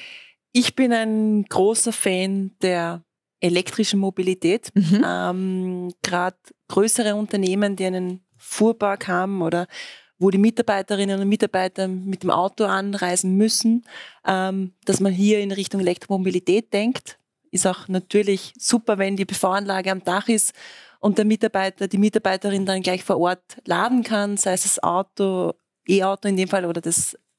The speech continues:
Speaker 1: Moped oder das Fahrrad, noch besser. Ähm, also hier kann man einen tollen Mehrwert auch schaffen und einen Benefit auch für die Mitarbeiterinnen und Mitarbeiter, wenn man auf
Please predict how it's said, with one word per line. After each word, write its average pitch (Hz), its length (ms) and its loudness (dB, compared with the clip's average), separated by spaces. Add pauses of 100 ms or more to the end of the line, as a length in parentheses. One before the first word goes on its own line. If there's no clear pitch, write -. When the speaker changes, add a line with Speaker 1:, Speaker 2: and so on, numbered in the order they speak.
Speaker 1:
Moped 226 480 2
oder 175 120 -2
das - 200 -6
Fahrrad, 202 400 0
noch 196 180 0
besser. 202 420 0 (500)
Ähm, 196 520 0
also 202 200 2 (200)
hier 233 320 4
kann 202 260 -2
man 214 300 -2 (280)
einen 190 260 -2
tollen 196 340 2
Mehrwert 180 400 0
auch - 160 -4
schaffen 180 380 -2
und - 280 -6
einen 180 120 0
Benefit 180 520 -2
auch 170 80 -2
für - 120 -4
die 170 80 -2
Mitarbeiterinnen 170 800 -6
und 165 60 -10
Mitarbeiter, 170 580 -4
wenn 170 160 0
man 185 160 -2
auf 165 160 -6